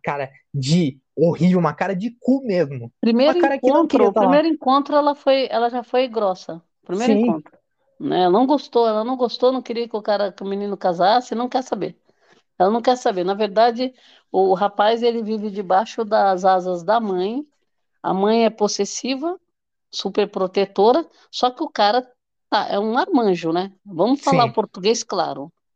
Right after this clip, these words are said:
Speaker 2: Um cara, hoje, um cara de vinte e seis anos é um marmanjo. Não dá pra gente falar que a pessoa é,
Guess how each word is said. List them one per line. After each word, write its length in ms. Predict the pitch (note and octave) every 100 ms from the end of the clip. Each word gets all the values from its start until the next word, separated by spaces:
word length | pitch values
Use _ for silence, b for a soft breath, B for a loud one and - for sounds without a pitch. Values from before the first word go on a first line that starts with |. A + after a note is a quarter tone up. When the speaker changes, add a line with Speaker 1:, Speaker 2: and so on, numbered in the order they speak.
| _ _ _ _
Speaker 2:
Um 100 | D#3+
cara, 400 | E3 G3+ A3 A#3
hoje, 420 | - G#3 A#3 E3 D#3+
um 100 | E3+
cara 360 | - E3 D#3+
de 140 | D#3+ D#3
vinte 260 | F#3 C4+
e 40 | -
seis 400 | - G3+ E3 E3+
anos 500 | G#3 G3+ E3+ - -
é 100 | -
um 60 | E3
marmanjo. 640 | G3 B3 A3+ E3 D3+ - _ _ _ _ _ _ _ _
Não 220 | - F3 G#3
dá 200 | D#3 F3
pra 220 | G#3+ G#3+
gente 300 | F#3+ F#3+ F#3
falar 340 | - F3 D#3 D#3+
que 260 | - G#3+
a 80 | G3+
pessoa 680 | F#3 F3 - E3 F3 F#3+ G3 b b b -
é, 240 | E3 E3